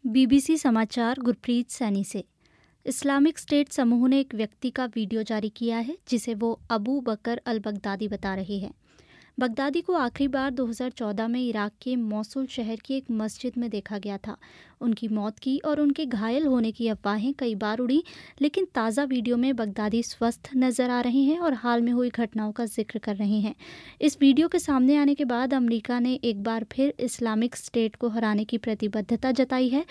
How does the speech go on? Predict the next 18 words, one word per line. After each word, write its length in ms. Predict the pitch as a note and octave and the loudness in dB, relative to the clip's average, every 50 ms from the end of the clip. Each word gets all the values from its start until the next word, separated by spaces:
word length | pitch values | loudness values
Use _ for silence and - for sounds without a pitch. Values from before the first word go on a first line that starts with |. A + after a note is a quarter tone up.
| - - - - - - - | -10 -18 -18 -20 -16 -6 2
अमेरिकी 400 | A#3+ A3+ A3+ A#3 A3+ G#3+ - B3 | 4 6 6 6 6 4 4 2
अधिकारियों 540 | A#3 G#3 A3+ G#3+ - A#3 G#3+ G#3+ A3 A3+ A3+ | 4 4 4 2 4 4 4 4 6 4 4
का 140 | G#3+ A#3 A3+ | 2 0 0
कहना 300 | - A#3 A3 A3 G#3+ A3 | 2 2 2 4 4 4
है 180 | G3+ A#3 C4 | 4 2 2
कि 160 | C4+ - D4+ C4+ | 2 2 2 4
वो 140 | D4 C#4 | 6 6
वीडियो 380 | A3+ G3 A3 A3 A3 G3+ A#3+ A#3+ | 6 6 4 4 4 4 4 2
की 180 | - - C#4 C4 | 4 4 2 2
सत्यता 540 | - - A#3+ G#3+ - - A3 G#3+ A#3+ A#3 | 2 2 0 0 2 0 0 2 2 0
की 140 | G#3+ - A#3+ | 0 -2 -4
पुष्टि 420 | - - A3+ G#3+ - - - C4 B3 | -2 0 -2 -2 -2 -2 -2 -2 0
करने 280 | - A#3 G#3+ G#3+ G#3+ | 0 0 0 0 0
की 160 | G#3 - C4 | 0 -2 -4
कोशिश 440 | C4+ - - A3+ G#3+ - A#3+ G3+ - | -2 0 -2 -2 -2 -2 -6 -6 -6
कर 160 | - - G3 | -2 -2 0
रहे 260 | G#3 G#3+ G3+ G#3 G#3 G3 | 2 2 2 4 2 2
हैं। 160 | G#3+ G#3 | 2 -2